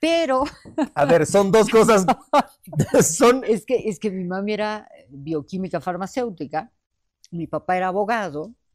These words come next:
Speaker 1: Claro, yo estaba, mi hermano mayor estaba estudiando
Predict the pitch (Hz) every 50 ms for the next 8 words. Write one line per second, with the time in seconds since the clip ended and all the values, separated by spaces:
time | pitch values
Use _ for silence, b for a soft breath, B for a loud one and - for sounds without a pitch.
0 | _ _ _ _ _ _ _ _ _ _ _ _ _ _ _ - 208 240 269 247
1 | 220 196 185 180 190 190 196 190 190 - 185 175 175 170 - - 175 175 170 170
2 | 170 185 180 175 170 170 165 156 147 156 160 170 165 165 160 156 165 180 185 196
3 | 208 214 202 196 - - 135 143 - - - 165 160 156 151 143 - - 156 143
4 | 147 156 160 160 165 165 165 156 143 170 170 175 175 180 185 185 175 -